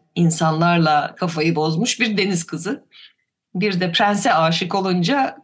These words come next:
tutturuyor, "Ben illa karaya çıkacağım onun yanına." diye ve bir büyü, e, yaptırıp, ama tabii büyüde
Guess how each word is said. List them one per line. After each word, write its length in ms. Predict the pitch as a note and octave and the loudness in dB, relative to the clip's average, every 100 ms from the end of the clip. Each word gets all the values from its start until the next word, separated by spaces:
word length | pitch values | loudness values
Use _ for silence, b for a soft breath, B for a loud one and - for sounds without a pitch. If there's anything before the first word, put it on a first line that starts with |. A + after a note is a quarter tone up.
| - | -12
tutturuyor, 480 | G3 - F#3+ F#3+ | -10 -4 0 0
"Ben 120 | G3+ F#3 | 0 0
illa 560 | F#3 E3 D#3 C#3+ D3 - | 0 2 2 0 -4 -6
karaya 320 | D3+ D#3 E3 | -2 -2 -2
çıkacağım 480 | E3 E3 D3+ D3 C#3+ | -6 -4 -2 -2 -2
onun 220 | D#3 D3+ | -4 -4
yanına." 380 | D3 C#3+ C#3+ C#3 | -4 -4 -6 -2
diye 360 | - C#3+ C4+ | -2 -2 0
ve 320 | F3 F3 F3+ | 2 2 2
bir 320 | E3+ E3+ D3+ D3 | 2 2 0 -2
büyü, 400 | D#3+ G3 E3 - _ D3 | 0 2 0 -4 _ -6
e, 40 | C#3+ C#3+ C#3 C#3+ C#3+ - - - | -4 -4 -6 -6 -6 -6 -8 -6
yaptırıp, 600 | D3+ D3+ D3+ - D3+ E3+ - B B B B B B | -2 -2 -2 -4 -2 -2 -8 B B B B B B
ama 140 | E3 F#3+ | -2 0
tabii 280 | F3+ E3+ E3 | 4 4 4
büyüde 480 | D3+ D3+ D3+ D#3+ | 2 0 -2 -6